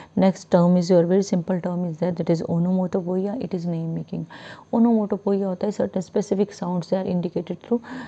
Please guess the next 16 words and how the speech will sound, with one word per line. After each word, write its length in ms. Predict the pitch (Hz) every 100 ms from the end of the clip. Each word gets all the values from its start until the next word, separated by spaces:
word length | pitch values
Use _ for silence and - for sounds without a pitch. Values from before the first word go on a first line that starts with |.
| -
uh, 460 | 175 170 165 160 175
you 120 | 190
know, 440 | 233 233 160 - 165
some 220 | 202 196
words 240 | 202 196
are 180 | 202 190
written 300 | 180 185 185
and 120 | 185
they, 200 | 190 180
these 200 | 180 208 -
sounds 220 | 185 180
are 260 | 185 175 170
indicated 340 | 180 175 180 -
through 140 | 180 175
those 280 | 170 165
words। 260 | 175 233 233